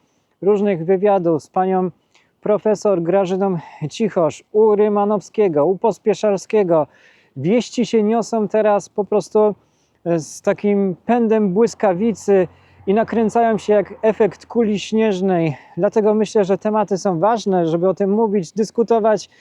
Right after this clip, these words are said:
i uświadamiać ludzi właśnie, z czym mamy do czynienia. I dzisiaj będzie znowu taki vlog, o czym będzie,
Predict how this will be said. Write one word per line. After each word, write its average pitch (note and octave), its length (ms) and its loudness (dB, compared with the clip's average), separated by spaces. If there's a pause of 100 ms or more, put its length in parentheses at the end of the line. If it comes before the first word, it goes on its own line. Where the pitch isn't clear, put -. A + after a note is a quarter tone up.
(280)
i B3+ 100 0
uświadamiać A#3 760 0
ludzi G3+ 360 2
właśnie, F3+ 480 -2 (340)
z - 100 -20
czym G#3 260 0
mamy E3+ 260 0
do F3 140 0
czynienia. G3+ 520 -2 (280)
I G#3 80 -4
dzisiaj A#3 300 -2
będzie G#3+ 280 0
znowu G3 300 0
taki F#3 300 0
vlog, F3+ 340 0 (100)
o F#3 120 0
czym G3+ 380 -2 (280)
będzie, A#3+ 460 0